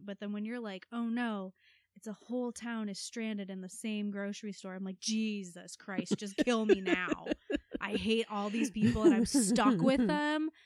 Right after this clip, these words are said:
Speaker 1: Get out of here."
Speaker 2: That's fair. That's fair.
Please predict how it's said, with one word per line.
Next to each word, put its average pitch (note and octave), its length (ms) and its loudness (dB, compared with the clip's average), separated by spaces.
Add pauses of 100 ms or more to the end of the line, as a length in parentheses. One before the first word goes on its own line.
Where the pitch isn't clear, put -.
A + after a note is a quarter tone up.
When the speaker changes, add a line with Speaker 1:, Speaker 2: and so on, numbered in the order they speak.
(540)
Speaker 1:
Get G#3 300 0
out F#3+ 220 -2
of F#3 100 -12
here." - 400 -14 (1700)
Speaker 2:
That's - 240 -14
fair. D#2 400 -8
That's - 260 -10
fair. - 300 -10